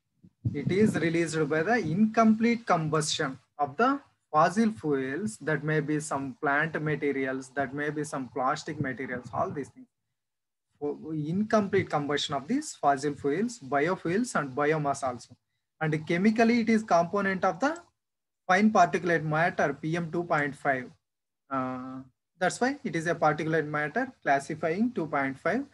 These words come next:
And it is a kind of aerosol that is emitted from gas and diesel engines and coal-fired power plants and other sources that, uh, burn the fossil fuels, nearly different types of, uh, industries and, uh, vehicles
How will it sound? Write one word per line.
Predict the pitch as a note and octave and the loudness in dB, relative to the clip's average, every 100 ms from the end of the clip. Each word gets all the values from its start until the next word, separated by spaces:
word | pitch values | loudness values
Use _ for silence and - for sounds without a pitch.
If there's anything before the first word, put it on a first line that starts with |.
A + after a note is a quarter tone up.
| _ _ - | _ _ -6
And | D#3+ | -2
it | E3+ | 0
is | G3 F#3+ | 0 0
a | G3+ | 2
kind | F3 F3 A3 G#3+ | 2 4 4 4
of | - | 2
aerosol | E3 D#3 F#3 G3 F#3 D3 D3+ | 0 0 2 0 2 2 2
that | D3+ D3+ | -2 -4
is | F3 | -2
emitted | D#3 D3+ F3 - G3 C#3+ C3+ C3+ - | -2 -2 -4 0 0 0 -4 -6 -4
from | D3+ C#3 C3+ B2 D3+ | -4 -4 -6 -6 2
gas | D#3 F#3+ - | 4 4 2
and | F3+ D3+ | -4 -2
diesel | C3+ E3+ F3+ F#3+ | 0 0 0 0
engines | D3+ C3 C3 D3 - - _ _ _ _ | -2 -2 -4 -6 -12 -16 _ _ _ _
and | C#3 C#3 C#3+ D3 C#3 - - | -2 0 0 -2 -4 -4 0
coal-fired | G3 G#3+ G#3+ F#3+ F#3 F#3 E3 | 4 2 4 2 4 0 0
power | D#3 D#3 D#3+ | 0 2 0
plants | D#3 D#3 D3 C#3+ D3+ - - | 0 0 0 -4 -8 -14 -8
and | C#3+ C#3 | -6 0
other | C#3+ D#3 G#3 | 2 2 0
sources | - E3 D#3 F3 D#3 | 0 -2 0 -2 -4
that, | C#3+ C3 | -4 -4
uh, | C#3 C3 B2+ C3 _ _ _ _ C3 | -4 -4 -6 -12 _ _ _ _ -2
burn | F3 G3 G#3 | 0 2 4
the | B3 C#4+ | 2 0
fossil | - D#3+ D#3 E3 | 4 4 4 0
fuels, | D3+ C#3+ C3+ C3 | 0 -2 -2 -6
nearly | D3+ D3 D#3 D3 D3+ C#3 B2+ - - | -6 -2 0 0 -2 -2 -4 -8 -6
different | D3+ D#3+ D3+ | -6 -4 -2
types | D3+ E3+ - | -2 -2 -2
of, | D3+ C3 | -2 -2
uh, | C#3 | -4
industries | C3+ D3+ F3 E3 D#3 D3 - | -4 -2 -2 -2 -4 -6 -6
and, | C3+ C3 B2+ | -8 -6 -8
uh, | |
vehicles | A#2+ C#3+ D3+ D#3 D#3 C#3 C#3 - | -2 -2 -2 -6 -4 -4 -6 -12